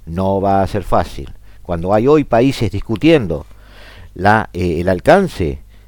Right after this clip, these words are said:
de, eh, decisiones judiciales a nivel europeo o comunitario en las sociedades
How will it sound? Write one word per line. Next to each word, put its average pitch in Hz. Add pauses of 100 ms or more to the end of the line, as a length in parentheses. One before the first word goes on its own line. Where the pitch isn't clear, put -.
de, 92
eh, 80
decisiones 82
judiciales 113
a 95
nivel 87
europeo 90
o 110
comunitario 85 (400)
en 107
las 82
sociedades 95